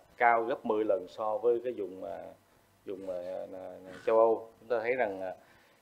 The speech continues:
cái, à, à, châu Âu và châu Mỹ thì hai cái nước mà, à, cái tỷ lệ tử, à, tử vong do kháng kháng sinh nó cũng rất là thấp.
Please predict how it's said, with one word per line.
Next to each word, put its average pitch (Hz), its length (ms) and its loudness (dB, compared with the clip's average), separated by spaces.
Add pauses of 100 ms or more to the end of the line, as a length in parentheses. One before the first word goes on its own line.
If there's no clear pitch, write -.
cái, 120 240 2
à, 113 340 6
à, 110 200 -2
châu 123 200 6
Âu 123 140 8
và 104 160 -2
châu 120 100 -6
Mỹ 110 340 -6
thì 117 120 -6
hai 113 140 -2
cái 113 100 -8
nước 135 240 -2
mà, 98 400 -4
à, 98 180 -12
cái 127 140 -14
tỷ 131 80 -4
lệ 117 300 4
tử, 123 260 -2
à, 117 180 2 (120)
tử 113 100 -2
vong 113 300 2
do 107 200 4
kháng 127 240 -10
kháng 135 140 -8
sinh 110 220 -4
nó 110 120 -12
cũng 117 360 -14
rất 131 160 -6
là 110 120 -6
thấp. - 120 -2